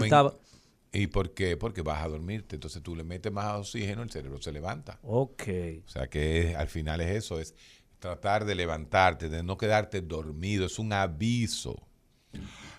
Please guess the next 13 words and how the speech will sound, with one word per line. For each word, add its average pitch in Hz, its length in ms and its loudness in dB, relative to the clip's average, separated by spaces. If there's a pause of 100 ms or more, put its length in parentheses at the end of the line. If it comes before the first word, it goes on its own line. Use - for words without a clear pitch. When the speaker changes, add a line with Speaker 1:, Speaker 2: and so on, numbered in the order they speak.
(680)
Speaker 2:
Y 110 100 0
le, 101 380 2
le 104 100 6
avisaba 110 440 6
al 123 100 6
otro 117 380 0
que 98 100 -6
tú 80 100 -8
te 90 80 -6
estabas 101 300 2
durmiendo, 113 440 2
entonces, 95 280 -4 (120)
¡hey! 185 160 6